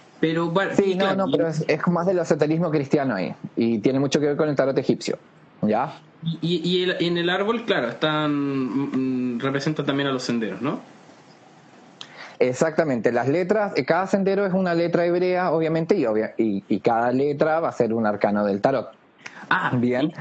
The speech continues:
Speaker 1: y, y, y tengo que,
Speaker 2: Em,
Speaker 1: y quiero preguntarle a la gente si lo está entendiendo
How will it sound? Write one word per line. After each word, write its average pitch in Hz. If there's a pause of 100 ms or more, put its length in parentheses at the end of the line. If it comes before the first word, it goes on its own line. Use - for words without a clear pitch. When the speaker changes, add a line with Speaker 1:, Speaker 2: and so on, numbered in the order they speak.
(340)
Speaker 1:
y, 170
y, -
y 160
tengo 233
que, 117
Speaker 2:
Em, 110
Speaker 1:
y - (260)
quiero 190
preguntarle 185
a -
la 180
gente 202
si 165
lo 139
está 139
entendiendo 185